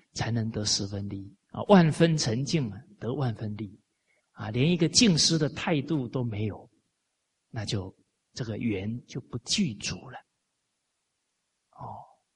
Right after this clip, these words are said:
哦，所以只要是恭恭敬敬啊，行过这个拜师之礼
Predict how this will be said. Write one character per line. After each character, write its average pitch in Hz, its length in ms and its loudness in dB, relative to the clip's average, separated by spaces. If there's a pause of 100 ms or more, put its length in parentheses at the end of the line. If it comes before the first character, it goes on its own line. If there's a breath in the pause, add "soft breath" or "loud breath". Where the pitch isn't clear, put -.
(280)
哦， 117 280 -14 (140)
所 123 160 -6
以 110 200 -4 (220 soft breath)
只 123 280 2
要 196 180 8
是 165 180 2
恭 214 340 6
恭 208 300 4
敬 190 260 2
敬 143 320 0
啊， 101 140 -8 (120)
行 139 440 0
过 156 340 -2 (1160)
这 - 100 -8
个 131 80 -10
拜 175 260 -2
师 135 220 2
之 170 160 -2
礼 123 180 -2